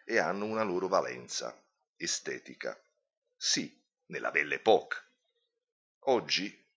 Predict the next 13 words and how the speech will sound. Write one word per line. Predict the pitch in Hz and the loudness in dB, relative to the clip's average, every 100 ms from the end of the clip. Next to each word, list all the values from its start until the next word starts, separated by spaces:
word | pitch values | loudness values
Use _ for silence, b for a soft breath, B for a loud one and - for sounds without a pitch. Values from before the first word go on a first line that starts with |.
| _ | _
per | 67 - | -8 -8
fortuna | - - - 87 67 65 76 67 | -8 -8 -6 -8 -6 -4 -4 -6
dei | 69 | -10
giovani | 65 90 71 69 | 0 0 0 -4
schermidori, | - 65 64 80 80 73 73 76 B B B | -6 -6 -6 -4 -2 -2 -4 -10 B B B
questi | - 113 123 | -6 -4 -6
tipi | 117 98 107 | -10 -12 -8
di | 87 | -6
spettacolo, | - 80 - 87 71 - 67 60 | -4 -6 0 2 2 0 -8 -10
fortunatamente, | - - 73 - 76 - 90 76 67 - - | -10 -8 -8 -4 -4 -2 -4 -4 -8 -8 -6
non | 104 117 | -6 -6
esistono | 107 85 - - 85 80 | -4 -4 -6 -4 -4 -6
più. | 65 64 | -8 -16